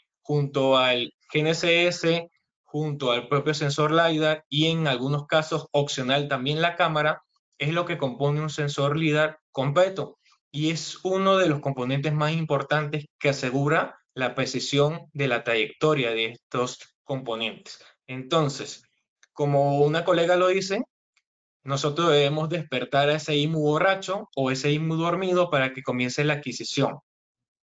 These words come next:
Decirle, "Comienza a trabajar". Eso tenemos que hacerlo antes que comience la misión, la adquisición propiamente dicho, y luego que termine la adquisición antes de aterrizar el equipo.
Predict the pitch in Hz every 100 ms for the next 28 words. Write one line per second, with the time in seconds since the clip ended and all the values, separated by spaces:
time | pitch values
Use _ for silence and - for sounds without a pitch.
0 | _ - 139 131 175 165 185 202 - -
1 | 127 147 156 175 175 127 113 120 107 -
2 | _ _ _ 135 135 175 170 170 175 160
3 | 143 147 160 131 107 - _ _ 190 214
4 | 220 214 208 190 156 170 175 190 196 202
5 | 208 214 226 233 262 139 139 139 131 135
6 | 151 156 180 185 190 190 196 214 202 220
7 | 220 _ _ _ - 143 151 175 196 208
8 | 202 - 170 175 180 190 190 208 202 208
9 | - 220 233 - _ - 156 151 - 170
10 | 151 135 117 110 117 127 123 - 180 -